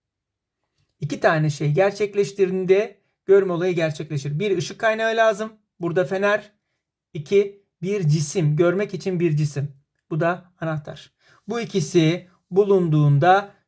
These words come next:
görme olayı gerçekleşiyor. Evet. Işık dedik. Güneş gündüzleri yararlandığımız en büyük ışık kaynağımızdır.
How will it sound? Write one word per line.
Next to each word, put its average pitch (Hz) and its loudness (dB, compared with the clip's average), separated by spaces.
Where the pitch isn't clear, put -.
görme 156 2
olayı 175 2
gerçekleşiyor. 151 -6
Evet. 208 0
Işık 302 -6
dedik. 233 -6
Güneş 247 -2
gündüzleri 196 2
yararlandığımız 214 0
en 247 -2
büyük 202 0
ışık 214 -2
kaynağımızdır. 185 0